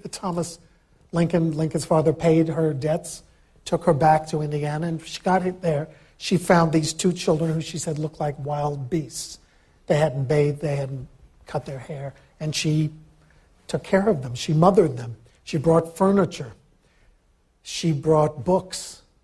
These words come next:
Lincoln had never had books. And he immediately gravitated to this, this new source of knowledge and this inspiring woman who he just adored. And the feeling was mutual.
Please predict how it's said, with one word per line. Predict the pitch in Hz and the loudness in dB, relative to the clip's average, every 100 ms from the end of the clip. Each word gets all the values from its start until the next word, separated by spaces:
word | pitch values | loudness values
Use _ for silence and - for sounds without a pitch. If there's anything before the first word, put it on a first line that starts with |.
| _ _ - | _ _ -6
Lincoln | 180 175 | -4 -4
had | 165 | -4
never | 151 147 | -4 -6
had | 135 127 | -10 -10
books. | 131 135 - - _ _ _ _ - | -12 -16 -20 -20 _ _ _ _ -6
And | 151 | 0
he | 165 | 4
immediately | 165 180 180 165 | 4 4 2 -2
gravitated | 143 165 165 175 - 156 151 143 | 2 4 4 2 0 0 0 -4
to | - | -4
this, | 139 147 - - _ _ _ _ _ _ _ - _ _ - | -2 -2 -2 -14 _ _ _ _ _ _ _ -20 _ _ -6
this | 160 - - - | -4 -4 -8 -6
new | 170 156 196 202 175 170 185 - - - _ - - | 0 4 6 4 2 -2 -8 -16 -20 -20 _ -20 -14
source | - 190 190 - | -2 2 2 2
of | 156 160 - | -2 -4 -4
knowledge | 165 175 208 202 160 - | 0 2 2 2 -2 -4
and | 165 | -4
this | 165 156 - _ _ _ | -4 -4 -10 _ _ _
inspiring | 165 - - 175 185 185 170 | -8 -2 4 4 4 2 0
woman | 202 220 147 | -2 -4 -8
who | 143 156 | -6 -4
he | 165 | -4
just | 151 180 165 - | -4 -6 -8 -10
adored. | 170 139 160 165 131 - _ _ _ _ _ | -10 -6 -6 -8 -12 -20 _ _ _ _ _
And | 160 | -8
the | 160 | -2
feeling | 180 160 156 | 0 0 -2
was | 139 165 | -4 -6
mutual. | 143 - - | -8 -8 -16